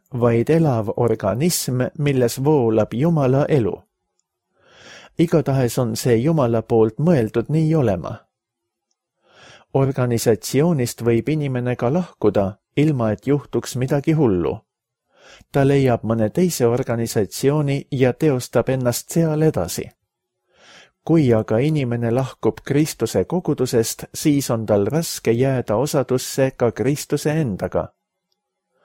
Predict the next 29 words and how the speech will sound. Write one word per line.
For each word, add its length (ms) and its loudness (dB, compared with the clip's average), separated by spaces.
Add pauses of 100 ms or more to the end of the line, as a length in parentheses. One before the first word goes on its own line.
(520)
Jumal 480 2
hoolitseb 560 0
iga 280 0
kristlase 600 -2
eest 540 0
nimelt 500 -2
koguduses 760 -2 (100)
nii 280 0
oma 260 0
sõna 340 0 (220)
kui 180 2
ka 160 -4
nende 320 -2
andide 500 0
läbi, 320 2 (160)
mis 240 -4
ta 120 -2
on 180 -4
kogudusele 640 -2
andnud. 560 -6 (1400)
Tegelikult 720 2
on 240 0
iga 360 0
kristlane 720 0
Jumala 460 0
poolt 460 2
kogudusele 640 0
antud 440 -2
kingitus, 720 -2